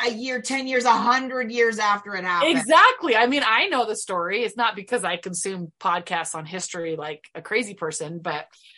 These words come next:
Speaker 1: Oh,
Speaker 2: you know,
Speaker 1: there's
Speaker 2: talk
Speaker 1: so
Speaker 2: about
Speaker 1: many good ones.
Speaker 2: obsessions.
Speaker 1: Yes.
Speaker 2: Yeah. I, I have so many. I've been listening to the history of China for, like, two years,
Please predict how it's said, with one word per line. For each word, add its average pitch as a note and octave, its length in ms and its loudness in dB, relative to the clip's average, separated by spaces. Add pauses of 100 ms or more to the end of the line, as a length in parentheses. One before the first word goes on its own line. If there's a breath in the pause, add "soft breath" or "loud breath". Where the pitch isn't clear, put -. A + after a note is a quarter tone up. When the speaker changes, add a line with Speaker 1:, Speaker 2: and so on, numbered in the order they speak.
(160)
Speaker 1:
Oh, C#4 180 6
Speaker 2:
you D#4 40 8
know, - 60 4
Speaker 1:
there's C4 160 4
Speaker 2:
talk D4 180 -4
Speaker 1:
so C#4+ 60 6
Speaker 2:
about C4 180 6
Speaker 1:
many A3 80 0
good F#3+ 60 -8
ones. - 100 -6
Speaker 2:
obsessions. F#3 480 -2 (220)
Speaker 1:
Yes. C#4+ 180 2
Speaker 2:
Yeah. - 640 2
I, A3+ 400 6
I G#3 140 2
have G#3 280 0
so G#3 220 -2
many. F#3 300 -6
I've E3+ 100 -6
been F#3+ 80 -8
listening G3 320 -8
to F#3 60 -12
the F3+ 40 -10
history F#3+ 300 -8
of F3 80 -10
China E3+ 380 -4
for, E3 120 -12
like, D#3+ 200 -10
two G#3+ 160 -10
years, E3+ 360 -4